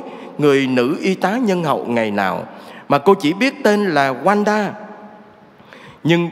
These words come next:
bốn mươi năm tìm kiếm trôi qua trong vô vọng.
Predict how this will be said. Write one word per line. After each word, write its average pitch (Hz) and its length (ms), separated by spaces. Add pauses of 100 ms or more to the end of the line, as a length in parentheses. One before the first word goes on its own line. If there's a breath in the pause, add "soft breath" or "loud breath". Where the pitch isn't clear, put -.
bốn 240 220
mươi 196 100
năm 170 300
tìm 107 300
kiếm 151 220 (120)
trôi 143 260
qua 135 280 (360 loud breath)
trong 170 220
vô 151 260
vọng. 80 220